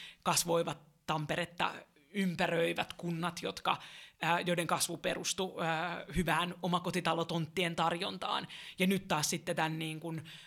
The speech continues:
ää, jo kohta lähes kymmenen vuoden hyvin erikoisen talouden, niin kun, ää, voi sanoa ehkä tämmöisen niin kun nollakasvun tai stagnaation aikana, niin nimenomaan Tampereellakin keskuskaupunki on kasvanut, ja oikeastaan se sama kehitys on tapahtunut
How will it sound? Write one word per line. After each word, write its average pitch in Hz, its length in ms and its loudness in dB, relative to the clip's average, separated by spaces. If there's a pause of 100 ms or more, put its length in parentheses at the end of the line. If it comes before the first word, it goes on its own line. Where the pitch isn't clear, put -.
(100)
ää, 170 560 -4 (120)
jo 185 180 4
kohta 180 600 0 (680)
lähes 185 560 6 (240)
kymmenen 185 500 4
vuoden 165 380 2
hyvin 165 200 2
erikoisen 170 600 2
talouden, 170 600 0
niin 165 200 -6
kun, 180 220 -4 (460)
ää, 170 320 0 (380)
voi 170 120 0
sanoa 165 280 0
ehkä 165 160 -6
tämmöisen 170 360 -4
niin 170 120 -4
kun 165 120 -4
nollakasvun 175 800 -2
tai 185 420 -2
stagnaation 170 840 2
aikana, 175 420 2
niin 165 240 0
nimenomaan 175 520 0
Tampereellakin 175 640 0
keskuskaupunki 196 880 0
on 196 120 -4
kasvanut, 202 420 -2
ja 202 60 0
oikeastaan 180 340 -2
se 190 100 0
sama 165 220 0
kehitys 156 380 -6
on 165 100 -8
tapahtunut 180 560 -6